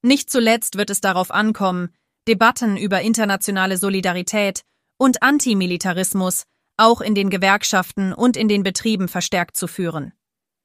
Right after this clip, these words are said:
Initiativen wie GewerkschafterInnen für Gaza oder der G E W Berlin Aufruf zur Teilnahme an der Zusammen für Gaza Demo verdienen Unterstützung und sollten Schule machen.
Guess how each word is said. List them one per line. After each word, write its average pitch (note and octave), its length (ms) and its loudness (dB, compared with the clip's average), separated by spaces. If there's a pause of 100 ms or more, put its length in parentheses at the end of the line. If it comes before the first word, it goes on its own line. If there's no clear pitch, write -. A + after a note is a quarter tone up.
(360)
Initiativen A3 920 2
wie F#3 320 -2 (360)
GewerkschafterInnen G#3 1300 2
für F#3+ 180 -4
Gaza F#3+ 600 0 (460)
oder A#3+ 240 4
der G#3+ 160 4
G A3 240 2
E G#3 40 2
W G#3+ 120 4
Berlin G#3+ 360 2
Aufruf F#3 600 -2
zur G#3 160 -2
Teilnahme G3 640 2
an F#3 100 0
der F3+ 140 -2
Zusammen G3+ 460 2
für F#3 200 -2
Gaza F#3+ 420 4
Demo E3 480 -2 (340)
verdienen C4 420 6
Unterstützung A#3 800 -2 (360)
und A3+ 140 2
sollten A3+ 300 4
Schule A#3+ 280 2
machen. D#3+ 380 -6